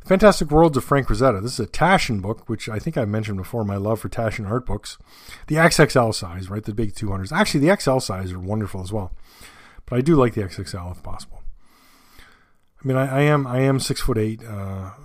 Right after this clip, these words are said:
and maybe that has something to do with, uh, my love of large books, because they just don't seem as large to me. But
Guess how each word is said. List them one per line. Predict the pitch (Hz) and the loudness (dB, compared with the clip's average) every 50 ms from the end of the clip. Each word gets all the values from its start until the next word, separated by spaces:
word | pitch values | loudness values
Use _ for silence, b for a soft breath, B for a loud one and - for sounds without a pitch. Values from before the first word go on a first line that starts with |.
| 156 147 | -16 -12
and | 113 107 | -10 -8
maybe | 107 107 104 104 | -6 -6 -6 -6
that | 101 101 98 | -6 -6 -6
has | 87 107 98 - | -6 -6 -6 -6
something | - 113 107 - - 104 | -6 -8 -8 -6 -6 -8
to | 98 92 | -6 -6
do | 101 98 95 | -6 -6 -6
with, | 95 95 92 - - - 117 | -6 -8 -10 -10 -14 -20 -20
uh, | 104 98 95 92 95 | -18 -16 -16 -16 -14
my | 104 107 104 104 | -10 -8 -6 -6
love | 98 98 101 98 95 | -4 -4 -6 -6 -6
of | 98 92 95 | -6 -6 -6
large | 98 95 95 87 - | -6 -6 -6 -6 -2
books, | - - - - - - | 0 2 2 0 -2 -8
because | - - 104 - - 98 - | -8 -8 -8 -6 -8 -8 -8
they | - 101 | -8 -10
just | 92 98 - - | -8 -8 -8 -8
don't | 107 98 90 | -6 -8 -8
seem | - - 110 101 | -8 -8 -8 -6
as | 98 92 | -6 -8
large | 92 90 92 85 - - | -8 -10 -10 -12 -12 -12
to | 98 | -10
me. | 95 110 | -8 -6
But | 120 120 110 - | -4 -6 -6 -8